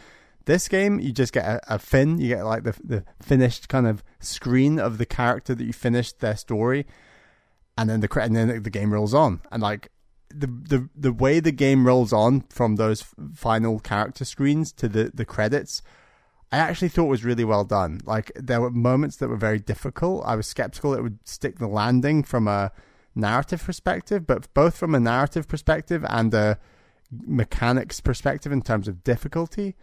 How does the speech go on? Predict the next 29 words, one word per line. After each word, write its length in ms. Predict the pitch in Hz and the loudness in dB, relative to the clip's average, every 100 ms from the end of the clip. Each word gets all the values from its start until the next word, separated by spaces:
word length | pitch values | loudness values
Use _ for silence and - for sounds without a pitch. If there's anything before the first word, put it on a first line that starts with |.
| _ _ _ _ | _ _ _ _
it 80 | 127 147 | -4 0
was 160 | 147 | -2
just 260 | - 202 - | -2 -4 0
the 80 | 180 | 2
right 200 | 147 101 | 4 4
level 380 | 123 131 127 117 | 2 2 2 2
of, 420 | 113 104 - - _ _ _ _ _ 69 - - 156 | 2 -2 -10 -20 _ _ _ _ _ -20 -20 -16 -16
it 440 | - - - - | -16 -20 -20 -6
was 120 | 147 | -4
just 180 | 233 226 | -2 -2
the 40 | 214 | 2
right 180 | 190 | 2
level 240 | 117 151 147 | 4 4 2
of 120 | 117 | 2
narrative 380 | 123 123 123 107 | 4 4 2 0
that 80 | 90 | 0
I 80 | 104 | 2
needed, 340 | 117 127 151 | 4 4 2
and 160 | 127 123 | 2 0
it 40 | |
was 100 | 113 | 0
the 80 | 120 | 2
right 160 | 123 | 2
level 240 | 113 107 104 | 2 0 -2
of 80 | 92 | -4
difficulty. 500 | 90 - - - - | -8 -8 -14 -14 -8
Like, 180 | 92 98 | -6 -4
it 80 | 123 | -2
wasn't, 400 | 143 147 151 | 0 0 -2